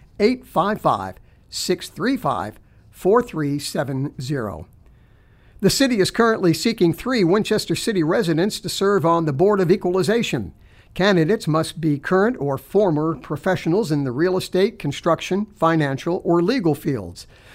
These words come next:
The board meets for two or three days each year to review or hear complaints regarding real estate assessments. Please apply today, as members must be in place by the end of the year.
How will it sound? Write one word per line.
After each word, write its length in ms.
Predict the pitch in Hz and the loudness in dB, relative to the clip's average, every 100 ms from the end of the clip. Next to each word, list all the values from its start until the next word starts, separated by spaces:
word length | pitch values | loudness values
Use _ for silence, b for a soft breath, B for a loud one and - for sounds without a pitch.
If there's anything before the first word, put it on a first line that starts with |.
| B | B
The 100 | 151 | -4
board 300 | 123 233 277 | 2 4 4
meets 280 | 202 185 196 | 6 4 4
for 280 | - 156 147 | -4 -2 -2
two 260 | 147 240 240 | -2 -2 0
or 80 | |
three 260 | 160 214 240 | -2 -2 0
days 420 | 170 156 151 - - | 2 2 0 -2 -2
each 280 | 240 - | -2 -2
year 280 | 220 185 107 | 0 0 0
to 160 | - 135 | -6 -6
review 440 | 135 143 175 233 | -4 -2 0 0
or 200 | 202 156 | 0 0
hear 220 | 127 196 | 2 0
complaints 560 | 220 262 - 156 147 - | 0 -4 -2 -2 -2 -4
regarding 500 | 147 160 196 156 160 | -2 2 2 2 0
real 240 | 151 170 | 0 0
estate 320 | 170 - 147 139 | -2 -2 -4 -4
assessments. 720 | - 165 151 147 92 - - B B B - | -2 0 0 -4 -8 -14 -20 B B B 2
Please 480 | 214 170 190 - - | 4 6 4 -2 -10
apply 380 | 107 - 127 135 | -14 -4 -2 0
today, 460 | 180 220 226 170 165 | 0 0 2 2 0
as 200 | 131 127 | -4 -2
members 420 | 190 190 147 139 | 0 0 -4 -4
must 320 | 123 202 - | -2 -2 -2
be 140 | 220 | -4
in 100 | 202 | -2
place 380 | - 226 160 131 | -2 -2 0 -2
by 240 | - 131 131 | -6 -6 -6
the 180 | 135 | -6
end 100 | 131 | -6
of 100 | 127 | -6
the 60 | 127 | -6
year. 360 | 135 143 98 | -4 -4 -6